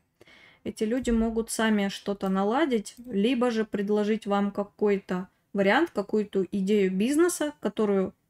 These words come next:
они будут готовы взять в управление, а вы будете больше как инвестор. Я думала, на самом деле, по поводу бизнеса,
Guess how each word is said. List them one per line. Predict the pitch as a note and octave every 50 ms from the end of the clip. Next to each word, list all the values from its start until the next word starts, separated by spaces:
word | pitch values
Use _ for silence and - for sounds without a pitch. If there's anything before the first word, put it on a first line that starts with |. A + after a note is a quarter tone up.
| _ _ _ _ _
они | - G#3+ A3 A3+ A3+
будут | G#3 G3+ G3+ G3 F#3 F#3+
готовы | F#3+ G#3+ G#3+ - - G#3 F#3+ F#3 F3+
взять | F3 F#3+ F#3+ F#3+ G3+ G3+ F#3+ F#3 F3 - - - _ _ _ _ _ _ -
в | G3+ G#3+
управление, | G3+ - G#3+ G3+ G3 F#3+ F3 F3+ A#3+ D4 D#4+ D#4+ E4 E4 D4 - _ _ -
а | G3 G3
вы | F#3 G3+ B3+ D#4 D4
будете | - G#3 A3 G#3+ A#3 A3+ - G#3+
больше | G3+ F#3+ G3 G3 G#3+ - - -
как | G3+ G3 - -
инвестор. | G3+ G3 F#3+ F#3 F#3 F#3+ - - F#3 -
Я | G3 G#3 G#3+ A3+
думала, | A#3+ C#4+ C#4+ B3+ G#3+ G3 G3 F#3+
на | F#3+ F#3+
самом | F#3+ - G3 G3 G3 G3+ G3
деле, | G3+ G3+ G3+ G3
по | G3 - F#3+
поводу | - G#3 G3+ G3+ G3+ G3 G3 G3 F#3+ F#3+ - - - - - - - - - - _ _ _ _
бизнеса, | - G3 G3 B3+ D#4 E4 D4+ D#4 C#4 A3+ - - - G3 G3 F#3+ F#3+ F#3+ F#3 F3+ F3+